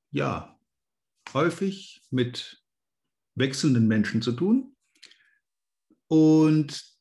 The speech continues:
der Moment, in dem du Kontakt mit diesen Menschen hast, ist ja nicht immer wie bei dir zum Beispiel vorbereitet, sondern die leben ja auch alle in irgendwo ihrer eigenen Welt und haben ihre eigene Wahrnehmung.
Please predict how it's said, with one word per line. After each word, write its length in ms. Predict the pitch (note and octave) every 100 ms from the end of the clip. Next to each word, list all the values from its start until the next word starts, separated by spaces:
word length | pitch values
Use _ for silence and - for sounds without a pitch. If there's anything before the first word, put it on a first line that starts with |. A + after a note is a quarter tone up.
| _
der 100 | C#3
Moment, 420 | C#3 D3 E3+ A3
in 140 | G#3+ E3
dem 260 | D#3+ F3 D#3
du 180 | D#3+
Kontakt 640 | - D3 B2 F3+ - - -
mit 160 | B2+ C3+
diesen 280 | A#2+ A#2
Menschen 520 | G#2+ A#2 A#2 - G#2+ G2
hast, 640 | E3 - - - - - _
ist 300 | D3 C#3+ -
ja 120 | C#3
nicht 280 | C3 - D#3
immer 280 | D#3 F3+
wie 100 | B2+
bei 200 | A#2+ G2+
dir 460 | F#2+ A2 A2 C3+ D#3
zum 260 | - D#3+ C#3+
Beispiel 460 | C3+ C3+ - A#2+
vorbereitet, 960 | - A2 A2 A2+ A2 A2+ C#3 C#3 E3+ E3+
sondern 760 | - A#2 A#2 B2 B2+ B2+ B2 _ _ _ _ _ _
die 460 | C3+ C3+ C#3+ C#3+ -
leben 360 | B2+ C#3 C#3
ja 120 | C3 -
auch 220 | B2 -
alle 320 | B2+ C3+ C3+
in 300 | C3 B2+ B2
irgendwo 600 | B2 C3 C3+ C3+ B2 B2+
ihrer 360 | B2 A2 G#2+ -
eigenen 500 | B2 B2 A#2+ A2+ A2
Welt 420 | A2 G2+ - -
und 160 | G#2 G2+
haben 200 | A#2+ A#2
ihre 200 | A2 A2
eigene 380 | A2+ A#2 B2
Wahrnehmung. 580 | A#2 G2 F#2 D#2+ E2 -